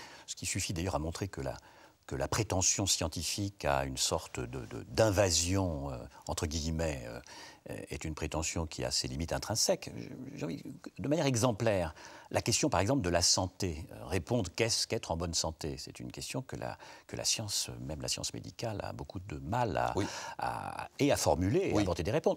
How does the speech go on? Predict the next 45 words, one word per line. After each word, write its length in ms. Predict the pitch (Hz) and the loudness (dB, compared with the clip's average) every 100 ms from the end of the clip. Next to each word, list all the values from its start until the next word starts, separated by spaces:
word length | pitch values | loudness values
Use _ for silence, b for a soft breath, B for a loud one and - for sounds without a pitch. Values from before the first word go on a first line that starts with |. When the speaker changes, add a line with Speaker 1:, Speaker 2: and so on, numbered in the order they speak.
| - | 2
Speaker 1:
Et 120 | 117 | 2
qu'est-ce 260 | - 180 - | 4 2 4
qu'être 240 | 143 - | 2 2
en 40 | |
forme ? 540 | 120 - 117 69 67 60 | 2 2 2 2 -6 -2
Speaker 2:
Oui, 140 | - 113 | 2 4
Speaker 1:
Parce 60 | 113 | 6
Speaker 2:
oui, 40 | |
Speaker 1:
que 40 | |
Speaker 2:
oui, 40 | 107 | 6
Speaker 1:
là, 100 | 147 | 6
Speaker 2:
oui, 60 | |
Speaker 1:
on 40 | 101 | 6
n'est 80 | 92 | 4
Speaker 2:
oui. 40 | |
Speaker 1:
pas 120 | 143 | 6
de 80 | 131 | 4
plain 240 | 156 147 131 | 6 4 4
pied 200 | - 202 | 2 4
avec 200 | 139 135 | 4 2
les 80 | |
difficultés 500 | 117 - 123 101 98 | 0 -2 0 -2 4
Speaker 2:
Ah, 60 | 104 | 6
Speaker 1:
que 40 | 117 | 8
vous 40 | |
Speaker 2:
on 40 | |
est, 40 | 127 | 8
Speaker 1:
mettez 120 | 127 | 6
en 60 | - | 6
Speaker 2:
on 100 | 131 | 4
est 20 | |
de 40 | |
Speaker 1:
évidence. 180 | 160 - | 4 6
Speaker 2:
plein 120 | 139 | 4
pied. 280 | 110 - 90 76 | 4 2 0 0
On 140 | - 104 | -2 0
est 80 | |
de 80 | 117 | 0
plein 180 | 107 123 | 0 0
pied 140 | 120 | 2
avec 160 | 151 110 | 2 2
ce 80 | 110 | -2
type 180 | 120 123 | -2 0
de 80 | |
difficultés. 600 | 101 92 98 104 104 160 | 0 0 -2 -4 4 4